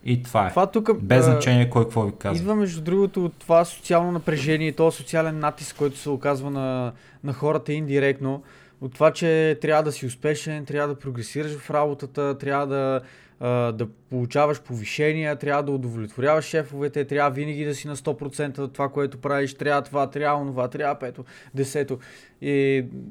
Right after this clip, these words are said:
Speaker 2: супер потискащо е това нещо и супер много,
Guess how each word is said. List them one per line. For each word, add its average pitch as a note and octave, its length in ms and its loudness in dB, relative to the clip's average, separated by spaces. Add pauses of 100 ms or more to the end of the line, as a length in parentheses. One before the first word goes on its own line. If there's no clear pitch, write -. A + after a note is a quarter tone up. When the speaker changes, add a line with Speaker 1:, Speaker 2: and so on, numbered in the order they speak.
(920)
Speaker 2:
супер F3 340 0
потискащо - 680 -4
е C#3+ 80 4
това C#3 220 0
нещо D3 500 -4
и D#3 160 0
супер D3+ 360 -4
много, D3 640 4